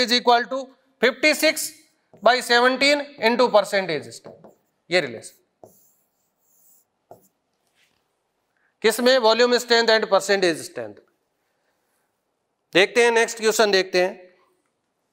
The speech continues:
Five gram of zinc is treated separately with an excess of dilute hydrochloric acid and aqueous hydro-, sodium hydroxide। The ratio of the volumes of hydrogen evolved in these two reactions is।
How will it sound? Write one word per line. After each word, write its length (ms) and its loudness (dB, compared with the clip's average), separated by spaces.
Five 260 0
gram 260 2
of 200 0
zinc 280 0
is 120 -2
treated 460 0
separately 640 0
with 280 0
an 120 2
excess 480 0
of 220 2
dilute 420 2
hydrochloric 600 0
acid 320 0
and 180 0
aqueous 380 2
hydro-, 460 -2
sodium 320 2
hydroxide। 640 0
The 100 4
ratio 380 2
of 120 0
the 140 4
volumes 420 0
of 180 4
hydrogen 520 2
evolved 500 2
in 220 -2
these 380 -2
two 140 0
reactions 640 0
is। 260 -10